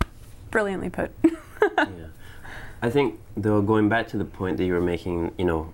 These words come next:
Speaker 2: okay, so we are the Laodicean church. Um,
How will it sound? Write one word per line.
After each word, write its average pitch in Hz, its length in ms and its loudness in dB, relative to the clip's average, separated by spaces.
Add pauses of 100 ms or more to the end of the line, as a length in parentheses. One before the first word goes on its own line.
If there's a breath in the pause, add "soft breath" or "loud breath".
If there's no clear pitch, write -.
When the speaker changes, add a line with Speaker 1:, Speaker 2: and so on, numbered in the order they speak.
Speaker 2:
okay, 80 340 0 (160)
so 107 240 2
we 101 320 4
are 90 260 2
the - 200 -2
Laodicean 87 520 2
church. - 440 -4 (400)
Um, 85 340 2